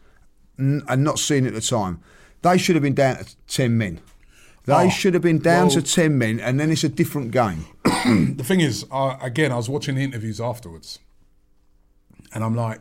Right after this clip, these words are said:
Speaker 2: "You guys, obviously, when you're in the game, everything just happens in the moment. You don't really see the replays and that like what you see on T V." Now, obviously, me, with the hindsight of, of I was watching it on T V.
Speaker 1: Mm.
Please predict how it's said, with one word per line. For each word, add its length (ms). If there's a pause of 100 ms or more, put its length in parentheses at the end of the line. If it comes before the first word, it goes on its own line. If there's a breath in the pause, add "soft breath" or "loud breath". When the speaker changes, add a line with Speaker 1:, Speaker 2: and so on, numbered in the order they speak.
(140)
Speaker 2:
"You 220
guys, 380
obviously, 580 (600 soft breath)
when 180
you're 140
in 80
the 80
game, 520
everything 300
just 140
happens 380
in 220
the 80
moment. 440
You 80
don't 120
really 220 (320)
see 560 (960 soft breath)
the 80
replays 640
and 80
that 100
like 160
what 120
you 80
see 160
on 160
T 200
V." 280 (840)
Now, 160
obviously, 320
me, 380
with 140
the 100
hindsight 540
of, 220 (140)
of 100
I 180
was 320
watching 320
it 60
on 120
T 220
V. 100
Speaker 1:
Mm. 300